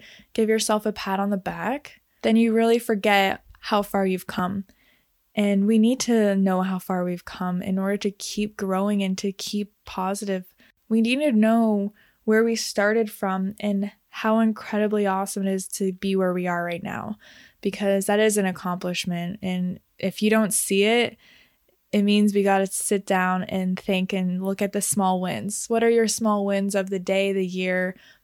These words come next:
the month, the life, and remembering those? Now, having gratitude can change your perspective immensely.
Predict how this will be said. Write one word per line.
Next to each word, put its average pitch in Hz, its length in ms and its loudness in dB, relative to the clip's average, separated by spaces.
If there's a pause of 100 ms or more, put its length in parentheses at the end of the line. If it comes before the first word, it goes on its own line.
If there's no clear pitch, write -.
(100)
the 190 80 2
month, 185 420 2
the 190 160 0
life, 185 520 -2 (500)
and 190 520 0 (300)
remembering 202 560 0
those? - 540 -10 (1120)
Now, 240 500 2 (140)
having 285 380 2
gratitude 202 1160 0 (200)
can 208 280 2
change 202 400 0
your 196 100 -2
perspective 185 720 -6
immensely. 180 880 -6